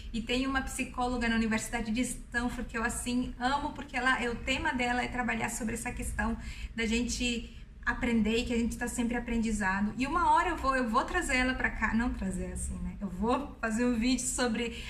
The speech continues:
a teoria que ela ensina porque é fantástica, assim, é show. Mas assim, eu sei que muitas famílias realmente, às vezes, acaba que falhar não é uma opção.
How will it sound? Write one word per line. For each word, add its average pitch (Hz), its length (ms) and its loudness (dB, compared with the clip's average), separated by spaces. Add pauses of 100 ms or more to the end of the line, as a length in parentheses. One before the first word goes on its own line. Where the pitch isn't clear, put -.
(120)
a 247 100 4
teoria 240 400 2
que 247 120 -4
ela 233 100 0
ensina 240 320 0
porque 233 280 -4
é 226 40 -2
fantástica, 254 760 0
assim, 214 320 0 (760)
é 247 160 0
show. 254 640 0 (500)
Mas 254 200 2
assim, 294 240 -4
eu 302 80 -2
sei 302 320 -4
que 311 120 -8
muitas 311 440 0
famílias 262 460 0
realmente, 247 520 0
às 226 80 -2
vezes, 233 420 -2 (280)
acaba 254 480 2
que 254 420 -2 (320)
falhar 262 480 6
não 262 160 4
é 285 80 0
uma 320 140 2
opção. 214 360 -4